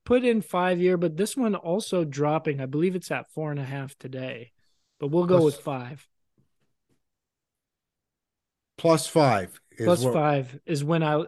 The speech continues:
Speaker 1: is when I put it in the spreadsheet.
Speaker 2: Well, w-, no, it,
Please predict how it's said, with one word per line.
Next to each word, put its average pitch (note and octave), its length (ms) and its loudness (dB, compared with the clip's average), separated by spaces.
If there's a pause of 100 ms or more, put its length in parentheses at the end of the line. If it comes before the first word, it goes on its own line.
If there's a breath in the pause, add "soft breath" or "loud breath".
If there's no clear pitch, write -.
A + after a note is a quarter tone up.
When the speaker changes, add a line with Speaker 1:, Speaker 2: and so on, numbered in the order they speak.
(120)
Speaker 1:
is C#3+ 160 -4
when D3+ 200 0
I D3 100 -2
put D3+ 240 0
it D3 120 0
in C#3+ 120 2
the C3+ 60 0
spreadsheet. B2+ 600 -8 (440)
Speaker 2:
Well, D#3 220 10
w-, D#3+ 420 -8
no, E3+ 240 6 (100)
it, D#3 200 -4